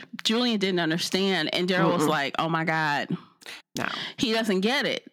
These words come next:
Speaker 1: Like, he doesn't understand. Like, this is why
Speaker 2: Mm-hmm.
Speaker 1: he
Speaker 2: Yeah.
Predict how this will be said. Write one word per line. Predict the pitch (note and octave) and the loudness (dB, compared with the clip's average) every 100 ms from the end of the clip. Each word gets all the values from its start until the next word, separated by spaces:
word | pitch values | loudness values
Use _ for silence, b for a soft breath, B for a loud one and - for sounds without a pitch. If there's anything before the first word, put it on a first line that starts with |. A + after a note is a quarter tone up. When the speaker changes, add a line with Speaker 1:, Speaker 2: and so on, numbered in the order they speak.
| _ | _
Speaker 1:
Like, | F#3+ G#3 | -2 0
he | D4+ | 0
doesn't | B3+ B3+ | 2 0
understand. | - F#3 - A3 A3 G3+ G#2+ D#2 - - | 0 0 0 0 2 2 2 0 -2 -2
Like, | G3 F3+ - | 0 0 0
this | G3 A#3+ | 0 6
is | |
why | G3 G3 F#3 E3+ | 8 10 10 8
Speaker 2:
Mm-hmm. | F3+ | 6
Speaker 1:
he | F3+ D#3 F#3 b _ _ B B B B _ _ _ _ _ - - - | 4 2 0 b _ _ B B B B _ _ _ _ _ -20 -4 4
Speaker 2:
Yeah. | D3+ G2 | 6 6